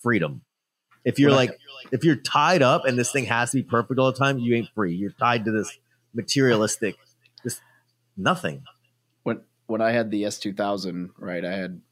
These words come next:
Speaker 2: uh, that was my toy for a while, and I turboed it and did all the work myself, and it was beautiful, and I loved it. But there was a, there's a local, they call it the Boston Mountain Store local drive. It's like a they do one in the spring, one in the fall. It's, like, a full day cruising through back roads in the Ozark Mountains. Tons of fun, lots of twisties, you know, and that's what I like. I like driver cars that are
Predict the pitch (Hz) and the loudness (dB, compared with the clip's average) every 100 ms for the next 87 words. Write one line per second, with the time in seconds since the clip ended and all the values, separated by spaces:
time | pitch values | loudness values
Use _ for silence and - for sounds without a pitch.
0 | _ 110 92 92 95 95 98 92 104 95 | _ -10 -8 -6 -8 -8 -8 -8 -6 -8
1 | 95 95 90 92 92 92 87 85 85 - | -6 -8 -6 -6 -6 -8 -8 -10 -12 -18
2 | - - _ - - _ - 127 123 120 | -20 -20 _ -20 -20 _ -2 2 2 4
3 | 117 110 117 117 107 107 110 101 110 104 | 2 0 -2 0 0 -2 -4 -4 -6 -6
4 | - 113 107 107 110 95 98 101 113 107 | -2 -2 -2 -4 -8 -6 -6 -4 -6 -4
5 | 110 104 104 98 101 104 98 98 104 95 | -4 -4 -4 -4 -4 -4 -6 -6 -6 -6
6 | 104 110 - 104 104 120 127 120 110 104 | -8 -8 -8 -6 -4 -2 -2 -2 -2 -2
7 | 107 104 98 92 117 - 107 113 110 - | -4 -6 -6 -2 -4 -2 -4 -4 -4 -8
8 | 95 87 98 101 95 98 98 98 98 - | -8 -8 -8 -8 -8 -6 -6 -6 -6 -10
9 | - - - - - _ _ - 95 95 | -18 -20 -18 -18 -20 _ _ -6 -6 -4
10 | 90 87 - _ _ _ _ _ 107 107 | -6 -8 -12 _ _ _ _ _ -6 -4
11 | 104 117 107 - 117 107 107 101 98 101 | -2 -2 -4 -4 -4 -2 -4 -6 -4 -2
12 | 98 95 95 95 92 - 110 101 101 98 | -2 -4 -6 -8 -12 -6 -6 -4 -4 -4
13 | 95 95 - 104 101 98 90 95 - 98 | -6 -8 -8 -6 -6 -8 -8 -8 -6 -6
14 | 90 92 95 95 92 95 92 80 92 - | -6 -6 -6 -6 -8 -8 -8 -8 -8 -6
15 | 113 95 - 98 92 92 95 95 - - | -6 -6 -8 -6 -6 -6 -6 -8 -12 -10
16 | 98 - 90 92 92 101 113 190 151 107 | -10 -8 -10 -8 -8 -6 -4 -4 -4 -4
17 | 87 69 101 101 98 - 107 101 95 107 | -6 -6 -6 -6 -6 -6 -4 -4 -6 -4
18 | 98 95 92 87 | -4 -6 -8 -10